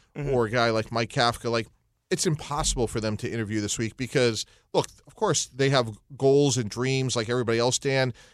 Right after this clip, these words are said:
Speaker 2: And of course, they wanna be an N F L head coach. But imagine if, like, you gotta get in front of your team tomorrow or Wednesday and say, "Hey, guys, like, we have an opportunity of a lifetime. Let's go win a championship. Let's go beat the Eagles. We're gonna be in the N F C championship game by Saturday night.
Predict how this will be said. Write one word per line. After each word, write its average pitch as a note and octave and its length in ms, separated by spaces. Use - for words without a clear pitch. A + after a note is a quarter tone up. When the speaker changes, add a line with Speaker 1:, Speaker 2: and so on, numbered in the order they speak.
Speaker 2:
And A#2+ 60
of A2+ 100
course, C3 260
they C#3 60
wanna C3 140
be A#2+ 140
an A2 80
N G#2 160
F A2+ 100
L A2 140
head A2 180
coach. C#3 360
But B2 180
imagine F3 460
if, - 280
like, B2 200
you C#3+ 120
gotta D#3+ 180
get C#3 140
in A#2+ 60
front C3 240
of A#2 40
your G#2 120
team C#3 320
tomorrow A#2 560
or A2 340
Wednesday A#2 600
and - 120
say, G#2+ 160
"Hey, C3 180
guys, A2 340
like, G#2 200
we C#3+ 120
have C3+ 100
an B2 80
opportunity B2+ 460
of A2+ 60
a A2+ 40
lifetime. A#2 400
Let's A#2 160
go C#3 100
win A#2+ 140
a A2 60
championship. A#2+ 680
Let's B2+ 160
go D3 120
beat B2+ 220
the B2+ 220
Eagles. B2+ 420
We're A2 100
gonna A#2 120
be A#2+ 100
in A#2 60
the B2 100
N C3+ 100
F B2 60
C B2 160
championship A#2+ 600
game B2 320
by A#2+ 120
Saturday A#2+ 540
night. B2 340